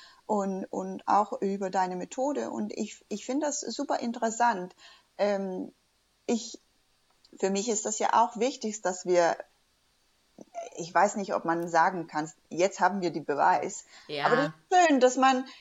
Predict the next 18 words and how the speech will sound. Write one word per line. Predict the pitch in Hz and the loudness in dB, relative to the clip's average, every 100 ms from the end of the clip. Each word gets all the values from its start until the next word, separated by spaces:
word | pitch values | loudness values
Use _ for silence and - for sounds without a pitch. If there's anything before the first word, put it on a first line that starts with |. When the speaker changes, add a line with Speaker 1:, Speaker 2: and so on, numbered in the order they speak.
| _ | _
Speaker 1:
ein | 247 240 | 2 4
bisschen | 269 277 285 269 262 | 4 2 2 0 -2
zusagen | - 302 320 330 254 180 170 170 | -2 2 2 4 2 2 -2 -6
kann | - 165 165 | -2 0 0
über | - 185 170 | -4 -2 -2
die | 170 165 | -2 -6
Thema. | - 160 156 143 | -4 0 0 0
Okay, | - - 254 247 | -4 -2 -2 -2
Tauchen | - 170 175 208 | -2 -2 0 -4
ist | 226 208 | -6 -6
gut | - 311 | -4 -6
für | - 165 | -4 -8
dich. | - 139 151 | -6 -12 -10
Versuch | 180 185 202 190 | -4 0 2 2
Speaker 2:
Mhm. | |
Speaker 1:
das | 202 214 | -2 -6
mal. | 196 143 - | -6 -6 -4
Das | 208 - | -6 -8